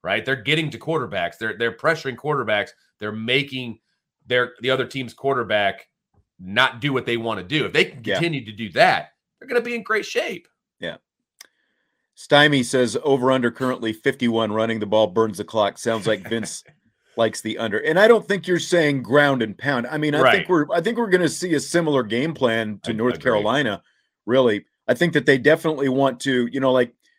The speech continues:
Speaker 2: they kinda came out and tried more throwing the ball early against Carolina. When that didn't work,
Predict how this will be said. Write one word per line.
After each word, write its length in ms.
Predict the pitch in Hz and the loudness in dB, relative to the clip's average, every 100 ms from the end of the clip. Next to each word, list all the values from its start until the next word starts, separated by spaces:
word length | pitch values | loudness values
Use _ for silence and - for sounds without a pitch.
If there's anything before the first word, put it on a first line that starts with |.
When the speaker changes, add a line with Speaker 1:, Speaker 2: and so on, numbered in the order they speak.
| - | -6
Speaker 2:
they 80 | 123 | -4
kinda 240 | 165 196 | 0 -2
came 280 | - 160 151 | 0 0 2
out 280 | 139 127 123 _ | 2 2 -2 _
and 120 | 123 | -6
tried 300 | 120 143 131 | 0 2 4
more 160 | 117 117 | 2 -2
throwing 540 | - - 131 147 139 | -2 -2 2 4 2
the 80 | 117 | 0
ball 280 | 95 107 104 | 2 2 2
early 300 | 127 117 110 104 | 0 0 0 -2
against 320 | 95 98 - | -4 -8 -6
Carolina. 460 | 113 101 107 110 | -4 -2 -2 -2
When 220 | 98 120 123 | -2 -2 0
that 180 | 110 - | -2 -2
didn't 260 | 117 110 | -4 -2
work, 240 | 104 123 | 0 0